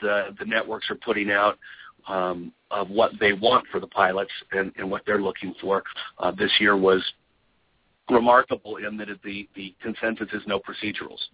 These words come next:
We don't want anything set in the fire department, the police department, a hospital, no more procedurals. We want things with it, uh, uh, more serialized, I think, in, in, uh, uh, and I think that's a, that's, you know, moving towards a, a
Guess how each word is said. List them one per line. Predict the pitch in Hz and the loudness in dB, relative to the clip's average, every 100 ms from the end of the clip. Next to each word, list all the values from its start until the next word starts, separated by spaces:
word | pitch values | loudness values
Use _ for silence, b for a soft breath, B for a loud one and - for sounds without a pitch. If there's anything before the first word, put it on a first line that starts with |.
| 95 | -10
We | 104 | -6
don't | 98 | -2
want | 98 104 | 0 0
anything | 104 104 - _ - | 0 -2 -6 _ 2
set | 107 - | 2 2
in | |
the | 107 | 0
fire | - 104 | 6 6
department, | 107 - 104 107 104 | 6 4 2 2 -6
the | |
police | 104 101 - | -6 -8 -6
department, | - 101 95 98 - B B B | 2 2 2 -4 -8 B B B
a | - | 0
hospital, | 107 104 107 - 98 95 - _ - | 6 6 4 -2 -2 -2 -4 _ -8
no | 110 123 | 2 4
more | 135 123 | 6 4
procedurals. | 117 104 104 101 - 95 92 B B B - | 2 -6 -6 -6 -6 -6 -8 B B B -4
We | 113 | 2
want | 110 101 - | 4 4 2
things | 110 101 101 95 | 0 2 -2 -6
with | 92 95 | -6 -8
it, | 95 _ 98 | -10 _ 0
uh, | 92 90 87 _ _ _ _ - | 2 2 0 _ _ _ _ 4
uh, | 98 101 | 6 6
more | 113 117 - | 6 4 4
serialized, | 123 131 139 139 135 135 151 147 _ _ - | 6 8 8 8 8 6 4 -2 _ _ -18
I | 101 | -14
think, | 110 110 | -12 -12
in, | 104 95 104 | -14 -14 -12
in, | 98 95 95 | -10 -10 -10
uh, | 95 95 92 _ B B B B _ - | -10 -10 -12 _ B B B B _ -16
uh, | 92 92 92 - | -12 -10 -10 -12
and | 98 | -10
I | 98 | -10
think | 95 95 | -6 -2
that's | 101 - | -2 -4
a, | 92 - | -8 0
that's, | 101 - - | 0 -2 -12
you | 113 - 110 | -8 -4 -2
know, | 104 | -2
moving | 101 107 113 104 | -2 -2 -2 -2
towards | 101 107 104 104 | -2 -2 -2 0
a, | 98 | 0
a | 95 90 90 | 0 -4 -8